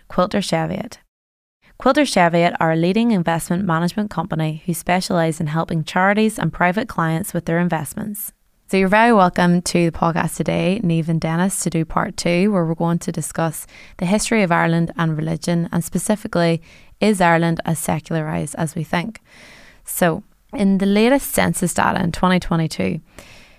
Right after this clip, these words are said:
there was an increase in percentage of the population reported no religion, while a decline in those identifying as Catholic was observed.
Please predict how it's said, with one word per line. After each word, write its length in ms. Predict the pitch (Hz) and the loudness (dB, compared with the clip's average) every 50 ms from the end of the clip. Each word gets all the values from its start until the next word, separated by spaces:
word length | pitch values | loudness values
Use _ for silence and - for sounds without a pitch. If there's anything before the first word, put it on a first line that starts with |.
| _ - - | _ -8 -2
there 120 | - 180 | 0 2
was 180 | 175 180 165 175 | 4 4 4 4
an 100 | 180 - | 2 4
increase 460 | - 208 233 233 - 196 180 175 - | 4 4 4 4 4 2 2 2 2
in 80 | 180 170 | 0 0
percentage 560 | - - 170 - - 165 190 196 170 156 - | 0 0 -2 0 0 0 0 0 -2 -2 -2
of 80 | 160 151 | -2 -4
the 80 | 165 | -4
population 880 | 160 - - 175 180 - 185 165 165 170 151 - - 175 170 160 160 180 - | -2 0 0 0 2 2 -2 -2 0 -2 -4 -2 -2 -2 -2 -2 -2 -2 -4
reported 440 | 170 160 - - 175 160 165 - - | -4 -4 -2 -2 -2 -2 -2 -2 0
no 200 | 170 180 202 226 | 0 2 2 4
religion, 640 | 220 190 170 170 170 160 - - 185 190 165 160 - _ _ _ _ | 4 2 2 2 0 -2 -4 -4 -2 -2 -2 -4 -6 _ _ _ _
while 180 | - 180 180 180 | 0 2 4 4
a 60 | 175 | 4
decline 480 | 170 - 175 - - - 202 185 202 226 | 2 0 -2 -2 0 2 2 4 4 4
in 120 | 220 185 | 4 4
those 300 | 160 165 160 160 160 - | 4 4 2 2 0 0
identifying 800 | - 175 170 151 165 165 - 170 - - 170 170 165 160 160 - | 0 -2 0 0 0 -2 -2 -4 -4 -2 -2 -2 0 -2 -2 -2
as 160 | 175 156 - | -4 -6 -6
Catholic 560 | - - - - 190 - - 170 - - - | -8 -4 -2 -2 -2 0 -2 -6 -6 -4 -4
was 120 | 165 151 165 | -4 -2 -4
observed. 460 | 151 151 - - - 175 185 - | -6 -6 -4 -4 -4 -4 -6 -8